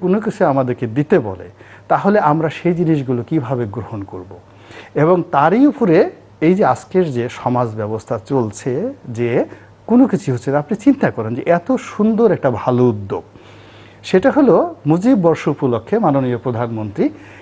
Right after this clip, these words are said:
এত গরিব মানুষকে এতগুলো ঘর দিলেন। এটি এশিয়াতে অন্য কোনো দেশে হয়নি, এমনকি সাউথ কোরিয়াতে হয়নি, এমন মানে নর্থ কোরিয়াতে হয়নি, যেখানে সমাজতান্ত্রিক রাষ্ট্র।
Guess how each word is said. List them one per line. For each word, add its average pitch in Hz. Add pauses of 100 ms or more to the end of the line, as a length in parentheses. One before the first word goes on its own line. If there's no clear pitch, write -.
(160)
এত 220 (380)
গরিব 180
মানুষকে 156 (100)
এতগুলো 147
ঘর 123 (100)
দিলেন। 92 (1080)
এটি 220 (640)
এশিয়াতে 226
অন্য 196
কোনো 175
দেশে 139
হয়নি, 101 (320)
এমনকি 214
সাউথ 214
কোরিয়াতে 143
হয়নি, 98 (640)
এমন 190
মানে 165
নর্থ 147
কোরিয়াতে 160
হয়নি, 117
যেখানে 170
সমাজতান্ত্রিক 185
রাষ্ট্র। 113